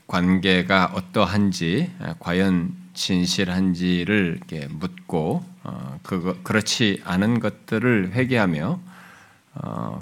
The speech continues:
회복된 관계 속에서의 은혜와 복을, 어, 구하고 있습니다. 우리는 모두 하나님과의 관계를 진실케 할 필요를 다 가지고 있습니다. 개인적으로,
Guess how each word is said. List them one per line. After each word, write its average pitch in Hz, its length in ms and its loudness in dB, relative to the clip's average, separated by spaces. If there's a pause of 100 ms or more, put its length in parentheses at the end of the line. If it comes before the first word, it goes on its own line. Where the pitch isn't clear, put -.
회복된 135 640 4
관계 123 340 4
속에서의 135 840 -2
은혜와 127 500 2
복을, 123 500 2
어, 87 480 -8 (160)
구하고 98 460 0
있습니다. 82 680 -8 (680)
우리는 131 200 4
모두 127 240 8
하나님과의 127 540 8
관계를 120 680 6 (440)
진실케 139 680 2
할 123 180 -2
필요를 131 600 0
다 120 200 -6
가지고 127 400 -4
있습니다. 90 560 -6 (1200)
개인적으로, 110 720 6